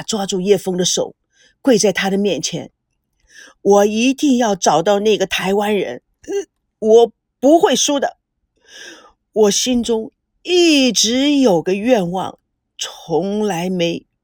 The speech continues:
没，没告诉你。我一直想啊，那块地用咱爸妈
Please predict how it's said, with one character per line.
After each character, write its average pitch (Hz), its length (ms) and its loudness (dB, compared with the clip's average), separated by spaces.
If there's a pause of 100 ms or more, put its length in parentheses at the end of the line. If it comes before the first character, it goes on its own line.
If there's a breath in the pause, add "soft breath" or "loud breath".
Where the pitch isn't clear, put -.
(160)
没， 208 320 -4 (220)
没 170 400 -4 (100)
告 - 240 0
诉 190 200 -2
你。 139 200 -8 (1080 loud breath)
我 208 180 -2
一 233 220 0
直 220 160 -2
想 - 300 -2
啊， 165 240 -10 (840)
那 247 220 2
块 220 200 -2
地 180 440 -6 (540)
用 233 280 0
咱 226 400 -4 (800)
爸 254 320 -2 (260)
妈 233 400 -4